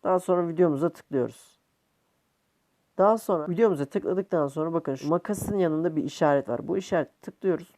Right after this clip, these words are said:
Pan ve zoom. Buraya geldiniz. Biraz videoyu, e, ortaya alacağım.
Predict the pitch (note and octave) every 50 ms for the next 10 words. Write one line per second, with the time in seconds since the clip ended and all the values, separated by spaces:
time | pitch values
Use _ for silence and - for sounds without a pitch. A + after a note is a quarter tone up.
0 | _ - G#3 G3 G3 F3+ F3+ F#3+ F#3+ E3 D3+ D3+ D3+ C3 - _ _ _ _ _
1 | _ _ _ _ - _ _ _ _ _ _ _ _ _ _ _ _ - G3+ G3
2 | G3+ F#3 E3 D3 D3+ F3+ F#3 F#3 F3+ D3+ D3 B2+ B2+ C#3+ D#3 - _ _ - E3+
3 | E3+ D#3+ D#3 D3 D3+ D3 D3 D3+ E3+ E3+ D#3+ D#3+ D#3+ D#3+ D3+ - - _ - -
4 | C#3+ C#3 C#3 C#3 C#3 C#3 C3 - - D3 D3 D3 - - F3+ F#3+ F#3 E3 D3+ C#3
5 | B2+ B2 C3 C3 D#3 F3+